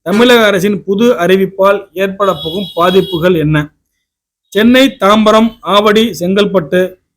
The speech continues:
காஞ்சிபுரம், திருச்சி, மதுரை, கோவை உள்பட பல்வேறு நகரங்களை ஒட்டியுள்ள புறநகர் பகுதிகளில்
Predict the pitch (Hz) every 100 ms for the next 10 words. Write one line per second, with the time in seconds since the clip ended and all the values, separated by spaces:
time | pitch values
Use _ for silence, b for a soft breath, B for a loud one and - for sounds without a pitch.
0 | _ 175 220 226 226 226 226 - 208 208
1 | - 240 208 175 185 202 220 220 190 190
2 | 202 202 165 180 185 175 175 185 - _
3 | _ - 175 214 247 240 202 190 220 226
4 | 220 214 180 151 208 180 165 180 196 196
5 | _ - 202 233 226 226 185 190 190 185
6 | 175 180 190 190